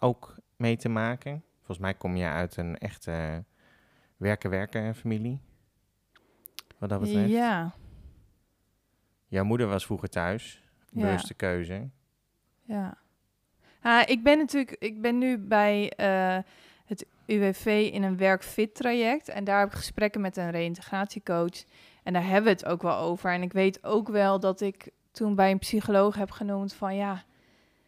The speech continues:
Speaker 2: eerst vond ik mij echt een lot uit de loterij." Dus als, <laughs> als ik ergens werd aangenomen, dacht ik, "Nou, jullie mogen echt blij met mij zijn." <laughs> Best wel een beetje hoogmoedig.
Speaker 1: Ze zeggen ook altijd dat je dat een beetje moet uitstralen.
Speaker 2: Ja, nou, daar had ik echt geen probleem. Solliciteren vind ik gewoon leuk.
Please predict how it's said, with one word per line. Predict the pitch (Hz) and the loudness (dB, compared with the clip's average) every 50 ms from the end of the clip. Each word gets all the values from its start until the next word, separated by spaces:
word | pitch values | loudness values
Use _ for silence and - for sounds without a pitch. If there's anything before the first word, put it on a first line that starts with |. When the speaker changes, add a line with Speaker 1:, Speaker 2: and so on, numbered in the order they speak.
| _ _ _ _ _ _ _ | _ _ _ _ _ _ _
Speaker 2:
eerst | - 254 262 262 254 - | 2 4 6 6 4 4
vond | - 247 254 - | 2 2 2 2
ik | 247 220 | 2 2
mij | 226 220 220 - | 4 4 4 4
echt | - 226 247 - - | 2 0 -2 0 0
een | 226 214 214 | 0 2 4
lot | 214 233 254 - | 4 4 4 4
uit | 240 208 208 202 | 4 4 4 4
de | 202 202 | 4 6
loterij." | 196 196 196 202 202 208 196 214 208 180 175 | 8 8 8 6 4 4 6 8 8 6 6
Dus | 175 185 185 | 4 0 2
als, | - 190 202 - - - - - - - 208 | 4 2 2 2 0 -8 -10 -8 -8 -6 -6
<laughs> | - - - 233 _ | -6 -8 -10 -10 _
als | - 233 - | -6 -4 -2
ik | 240 202 - | -2 0 4
ergens | - 208 208 214 202 | 4 4 4 4 2
werd | 202 190 185 | 2 2 2
aangenomen, | - - 208 214 - - 208 202 190 185 185 185 | 4 4 4 2 2 2 2 4 4 4 4 4
dacht | 185 175 - - | 2 2 2 0
ik, | 190 | -2
"Nou, | 190 214 226 190 170 | 0 0 0 2 2
jullie | 180 185 180 | 2 0 2
mogen | 180 175 170 - - | 2 2 0 0 0
echt | - 185 185 175 | -2 -2 -2 2
blij | - 185 185 226 311 330 | 6 10 10 12 12 12
met | 233 196 226 | 10 10 10
mij | 185 180 196 | 10 8 8
zijn." | - - 247 202 190 190 208 277 226 - | 8 8 10 10 12 12 10 8 6 2
<laughs> | - 233 - _ - - - - _ - - - | -2 -4 -6 _ -20 -20 -20 -16 _ 0 0 0
Best | - - | 0 0
wel | - 262 214 | -4 0 2
een | 220 | 4
beetje | 214 190 196 185 214 185 | 4 4 2 4 4 4
hoogmoedig. | 175 180 180 180 - - 185 185 190 214 208 254 381 - - - | 6 6 4 4 2 0 0 2 2 2 2 0 0 -2 -6 -4
Speaker 1:
Ze | - - 123 | 4 4 8
zeggen | 120 147 135 135 139 | 8 8 8 8 6
ook | 120 | 8
altijd | 123 113 110 110 107 | 8 6 6 6 2
dat | 92 107 - | 2 0 0
je | - | 2
dat | 98 90 85 87 | 2 2 2 2
een | 90 | 2
beetje | 87 92 85 82 92 | 0 0 2 2 2
moet | 101 110 | 2 4
uitstralen. | - 110 135 113 - - 87 80 78 78 76 80 92 - | 6 8 6 6 6 2 -2 -2 -2 -4 -8 -8 -10 -8
Speaker 2:
Ja, | - - 196 170 127 - | -4 -2 0 0 0 -2
nou, | - 196 185 185 | -2 -2 -2 0
daar | 185 214 226 247 | 2 2 2 4
had | 269 285 - | 2 2 0
ik | 294 - | -4 -4
echt | - 254 277 - | -2 -2 -2 -2
geen | - 285 302 294 | -2 -2 -2 -2
probleem. | - 269 240 208 220 220 233 254 | 0 0 2 4 4 2 2 2
Solliciteren | - - 262 247 240 214 - - 254 254 247 220 | 2 2 4 4 4 2 0 2 2 2 2 2
vind | - 226 214 | 0 -4 -4
ik | 202 - | -4 -4
gewoon | - 190 180 170 165 165 | -2 -2 -2 0 0 0
leuk. | 165 180 175 175 202 277 392 - - - - | 2 4 6 6 6 6 4 2 -2 -16 -12